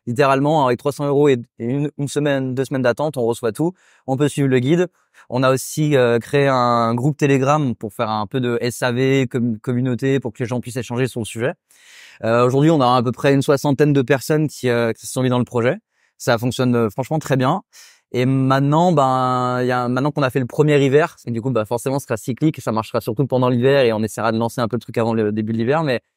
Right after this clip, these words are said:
l'idée, c'est de voir, bah, maintenant, c'est quoi la suite ? Est-ce que on investit en plus sur le S neuf ? Est-ce que c'est le moment de partir sur le S dix-neuf, euh, qui du coup est, euh, grosso modo quatre à cinq fois plus efficient qu'un S neuf, mais aussi beaucoup plus cher.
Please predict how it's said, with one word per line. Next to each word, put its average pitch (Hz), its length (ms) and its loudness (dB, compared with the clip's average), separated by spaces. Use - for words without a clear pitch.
l'idée, 139 260 4
c'est 156 120 0
de 135 40 2
voir, 156 160 4
bah, 147 140 2
maintenant, 147 240 0
c'est 135 160 -2
quoi 147 100 2
la 143 80 2
suite ? - 320 -6
Est-ce 123 160 -4
que 135 480 2
on 135 140 0
investit 135 420 -2
en 131 100 0
plus 160 260 -2
sur - 260 -2
le 139 100 4
S 135 200 0
neuf ? 165 400 -2
Est-ce 123 160 -2
que 143 220 2
c'est 135 160 -2
le 135 40 2
moment 143 280 2
de - 20 0
partir 151 400 -2
sur - 160 -2
le 135 120 4
S 135 140 2
dix-neuf, 131 540 -4
euh, 117 140 2
qui 120 160 -8
du 120 100 -2
coup 139 200 0
est, 120 160 4
euh, 104 600 -2
grosso 131 540 0
modo 147 300 4
quatre 143 300 -2
à 123 40 -2
cinq 139 240 -2
fois 139 260 0
plus 135 420 -6
efficient 135 480 -8
qu'un 110 120 -2
S 110 180 -6
neuf, 151 240 -4
mais 120 320 0
aussi 135 260 -2
beaucoup 127 180 -2
plus 123 140 -4
cher. - 300 -2